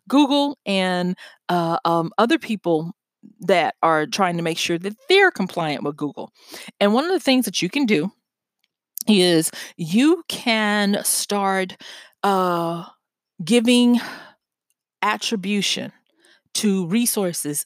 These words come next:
that you use. So if you put out a presentation on some area, so say for instance, you are an excellent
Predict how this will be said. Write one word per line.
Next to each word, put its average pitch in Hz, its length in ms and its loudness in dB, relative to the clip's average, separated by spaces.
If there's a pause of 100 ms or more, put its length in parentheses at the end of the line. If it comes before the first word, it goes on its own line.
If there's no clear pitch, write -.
(120)
that 156 180 -2
you 170 120 -6
use. 185 640 -6 (540)
So - 420 2 (320)
if 220 240 2
you 240 300 2
put 277 240 -2 (180)
out 196 320 0 (200)
a 196 80 2
presentation 214 1000 -2 (460)
on 175 460 2
some 180 360 0
area, 165 360 -2
so - 140 -6
say 190 200 0
for 214 160 -4
instance, 160 560 -2
you 180 240 -2
are 175 300 0
an 156 180 -6 (220)
excellent - 800 -4